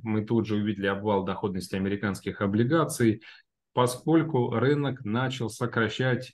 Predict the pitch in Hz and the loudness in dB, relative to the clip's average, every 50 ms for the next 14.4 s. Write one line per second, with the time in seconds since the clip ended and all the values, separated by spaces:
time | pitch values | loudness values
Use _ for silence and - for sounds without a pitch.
0 | _ _ - - - 113 107 101 113 123 120 120 - 117 104 101 98 98 92 101 | _ _ -10 -2 0 2 2 2 2 0 0 -2 -4 -4 -2 -2 0 0 0 0
1 | 107 107 95 87 82 - - - - 117 123 120 120 - - 95 - - 95 98 | 0 0 0 -2 -4 -8 -10 -4 -2 -2 -2 -2 -4 -4 -6 -6 -2 -2 0 2
2 | 110 117 113 113 107 95 98 92 92 90 - 95 90 95 92 90 - 95 92 - | 2 0 0 -2 -4 -4 -2 -2 -2 -2 -2 -4 -4 -4 -6 -4 -2 -2 0 2
3 | 110 107 107 - 95 90 87 87 92 92 90 87 87 87 87 - 87 80 78 - | 2 2 2 2 0 2 2 2 2 2 2 2 0 0 0 -2 -2 -2 -2 -6
4 | - - - - - - - - - - - - - 127 127 135 156 147 156 156 | -10 -14 -16 -16 -16 -16 -18 -18 -18 -18 -8 0 2 2 4 6 6 6 8 6
5 | 135 104 92 85 80 - - _ _ _ _ - 131 135 131 131 127 110 104 120 | 6 6 4 0 -2 -6 -14 _ _ _ _ -4 -2 -2 -2 0 0 0 0 -2
6 | - - 107 98 92 87 87 110 123 151 180 165 135 117 110 110 101 101 110 110 | -2 -2 0 0 0 0 0 0 2 2 2 2 0 2 0 0 0 0 0 0
7 | 110 104 - - - - 98 87 - 98 95 107 101 101 90 - - 95 - - | 0 0 -2 -6 -10 -8 -8 -8 -6 -6 -4 0 0 0 0 0 -4 -8 -8 -6
8 | - 98 95 90 110 117 143 170 170 170 - 107 90 - - 101 95 92 90 85 | -6 -4 -4 0 0 2 2 2 2 2 0 -2 -2 -2 0 0 2 2 0 -2
9 | - - - - - _ _ _ _ _ _ - 104 98 117 123 143 131 117 110 | -4 -12 -20 -20 -20 _ _ _ _ _ _ -4 -2 0 2 2 2 2 2 2
10 | 113 113 113 110 - 120 113 107 113 - 113 104 - - 98 104 107 113 117 117 | 0 0 -2 0 0 -2 -2 -2 -2 -4 -4 -4 -4 -6 -4 -2 -2 -2 0 0
11 | 131 165 175 180 170 156 - _ _ _ _ _ _ - 131 135 135 131 120 120 | 0 0 0 0 -2 -4 -8 _ _ _ _ _ _ -4 0 0 2 2 0 0
12 | 117 117 143 143 135 131 123 117 113 123 123 120 131 127 - 117 110 113 113 110 | 0 2 2 2 2 2 2 2 2 0 0 0 0 0 -2 -2 -2 0 -2 -2
13 | 107 110 120 117 113 110 101 - - - 113 107 104 101 98 98 95 - - 117 | 0 -2 0 0 0 -2 -2 -4 -6 -4 -4 -2 -2 -2 -4 -6 -8 -8 -4 -2
14 | 113 113 113 110 107 104 98 101 | 0 0 2 2 0 0 -2 -6